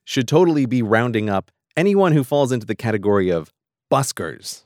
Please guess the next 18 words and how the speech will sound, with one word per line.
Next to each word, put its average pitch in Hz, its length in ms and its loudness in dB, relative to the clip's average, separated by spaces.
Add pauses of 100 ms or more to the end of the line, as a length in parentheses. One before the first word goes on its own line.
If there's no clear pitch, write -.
(100)
right? 107 240 2
And 127 120 0
I 156 100 4
would 151 220 -2
put, - 180 0
like, 104 200 -2
crazy 127 340 0
Nazi 107 340 -4
guy 110 300 -2
on 95 120 -4
his 82 120 -6
soapbox 98 480 -4
in 90 60 -8
the 85 40 -6
middle 95 240 -4
of 90 100 -6
the 87 80 -10
street 110 300 -6